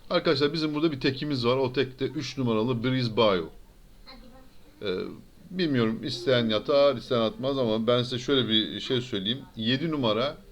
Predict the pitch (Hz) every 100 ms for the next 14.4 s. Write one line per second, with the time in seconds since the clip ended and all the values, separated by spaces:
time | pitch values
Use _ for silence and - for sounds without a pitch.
0 | - - 127 139 143 139 131 127 113 101
1 | 95 - 131 127 147 143 139 139 - -
2 | - - - - 151 147 147 127 143 135
3 | 131 123 135 123 - - 120 110 104 131
4 | 135 131 127 123 - - 127 127 120 131
5 | 123 113 101 113 113 117 120 107 107 -
6 | 107 104 95 113 107 - 98 107 113 113
7 | 113 110 107 101 110 113 104 110 110 120
8 | 107 107 95 101 117 123 - - - -
9 | - - - - - 160 170 - 165 -
10 | 151 139 131 131 117 - 104 - 117 104
11 | 110 117 110 107 131 113 104 95 - 143
12 | 147 123 127 135 143 156 147 156 160 170
13 | 139 - 104 110 107 113 110 104 - -
14 | 98 92 98